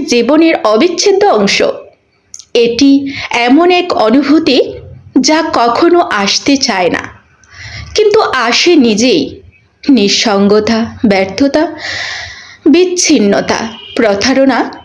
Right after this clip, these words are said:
বা হারানোর অনুভূতির আকারে। কষ্ট মানুষের অন্তরের দরজা খুলে দেয়,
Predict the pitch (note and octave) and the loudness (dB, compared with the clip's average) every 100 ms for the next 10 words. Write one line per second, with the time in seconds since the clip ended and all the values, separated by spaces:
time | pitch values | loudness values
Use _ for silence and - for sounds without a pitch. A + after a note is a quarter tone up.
0 | E4+ F4 F4 C#4 B3 D4 D#4+ E4 D#4+ A3 | 0 2 2 0 0 2 2 2 0 0
1 | A3+ C4+ D4 D#4 D#4 - F#3 G3 A#2 - | 2 2 2 2 0 -2 -4 -2 -2 -4
2 | - _ _ _ _ - _ - - - | -10 _ _ _ _ -20 _ -12 -8 -8
3 | - D4 C4 C4 - G4 F#4+ A#3+ C4+ D#4 | -4 -2 0 0 0 2 2 2 0 0
4 | E4 - A3 G#3 A3 C#4+ D4+ B3 G#3 G#3 | 0 0 0 0 0 2 2 2 2 0
5 | G#3 C4+ C4 C4 A#3 G#3 G#3+ - | 0 0 -2 0 0 0 0 -2